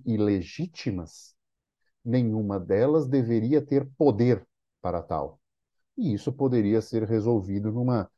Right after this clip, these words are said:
sociedade de leis privadas, onde você contrataria dentro de um pool de empresas de segurança que maior,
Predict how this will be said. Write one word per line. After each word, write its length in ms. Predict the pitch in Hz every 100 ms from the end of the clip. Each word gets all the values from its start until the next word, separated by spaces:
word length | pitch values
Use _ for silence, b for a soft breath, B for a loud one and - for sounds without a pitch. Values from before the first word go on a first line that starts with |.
| _ _ _
sociedade 840 | - 113 98 - 98 95 98 95
de 120 | 95
leis 260 | 95 92 87
privadas, 680 | - 110 98 101 123 92 82
onde 220 | 87 87
você 460 | 82 87 - 101 90
contrataria 840 | - 95 95 90 95 90 92 90
dentro 320 | 90 87 98
de 80 | 92
um 100 | 92
pool 340 | - 104 98
de 100 | 92 95
empresas 460 | 87 92 87 90
de 80 | 90
segurança 680 | - 98 131 113 98 - 120
que 100 | 120
maior, 420 | 113 95 95